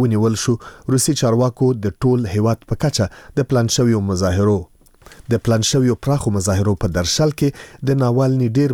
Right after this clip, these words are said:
ملګري نیولي دي او پر نورو یې فشار زیات کړی دی. هیومن رایټس واچ نن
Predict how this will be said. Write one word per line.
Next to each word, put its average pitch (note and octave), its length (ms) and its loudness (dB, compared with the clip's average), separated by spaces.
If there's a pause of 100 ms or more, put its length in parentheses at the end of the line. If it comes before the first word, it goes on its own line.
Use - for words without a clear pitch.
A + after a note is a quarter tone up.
(140)
ملګري G#2 460 0
نیولي B2+ 280 2
دي G2 160 0 (420)
او A2+ 60 2 (280)
پر G#2+ 120 0 (140)
نورو C3 220 2
یې F2 200 -2
فشار G2+ 280 -2 (240)
زیات A2+ 220 -2
کړی A#2 280 2
دی. A#2 180 -2 (1400)
هیومن C3 380 0
رایټس B2+ 340 0
واچ B2+ 300 -2
نن B2+ 120 0